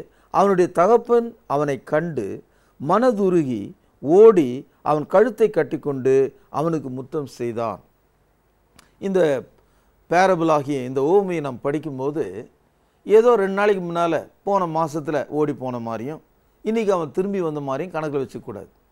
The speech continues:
காரணம், இந்த வாலிபன் போய் திரும்பி வருவதற்கான ஒரு காலகட்டம் ஒரு கால் பத்து ஆண்டுகளா இருக்கலாம்,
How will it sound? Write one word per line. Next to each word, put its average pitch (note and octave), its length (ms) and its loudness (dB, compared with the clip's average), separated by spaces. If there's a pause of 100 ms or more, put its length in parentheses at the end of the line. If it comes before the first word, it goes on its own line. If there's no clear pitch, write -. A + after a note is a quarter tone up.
(560)
காரணம், G3 500 4 (360)
இந்த G3 240 0
வாலிபன் A#3 580 2
போய் F3+ 400 4 (380)
திரும்பி C4 280 -2
வருவதற்கான F#3+ 580 4 (100)
ஒரு C3 80 -2 (100)
காலகட்டம் C3 580 -2 (140)
ஒரு C#3+ 140 -4
கால் D3 280 -4
பத்து B2 220 -8
ஆண்டுகளா C3 360 -4
இருக்கலாம், A#2 340 -10